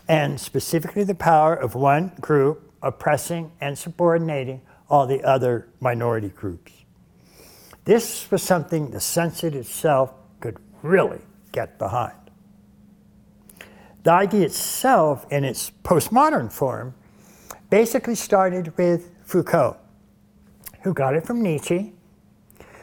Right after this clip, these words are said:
But Foucault meant it in a very specific way. His American followers took it that he meant that all knowledge of any sort is shot through with power in a very negative sense.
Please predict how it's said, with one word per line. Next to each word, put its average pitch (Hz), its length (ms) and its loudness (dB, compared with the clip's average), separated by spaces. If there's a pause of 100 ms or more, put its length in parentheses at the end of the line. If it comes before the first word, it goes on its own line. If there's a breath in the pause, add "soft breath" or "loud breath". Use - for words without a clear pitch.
(140 loud breath)
But 214 120 6
Foucault 240 420 4
meant 233 220 4
it 139 160 -6
in 143 140 -2
a 123 240 -2
very 143 360 4
specific 127 600 -4
way. 95 240 -6 (1120 loud breath)
His 165 520 2
American 175 600 0
followers 113 760 0 (180)
took 254 260 4
it 98 160 -4 (380 loud breath)
that 151 160 -2
he 156 160 -2
meant 143 240 -4
that - 280 -4
all 185 600 4
knowledge 156 520 0
of 98 120 -12 (100)
any 165 420 -4
sort 147 600 0
is 104 100 -8
shot 147 400 0
through 151 140 -4
with 131 180 -6
power 139 380 4
in 117 180 -8
a 104 60 -10
very 127 440 -4
negative 120 420 -8
sense. - 560 -14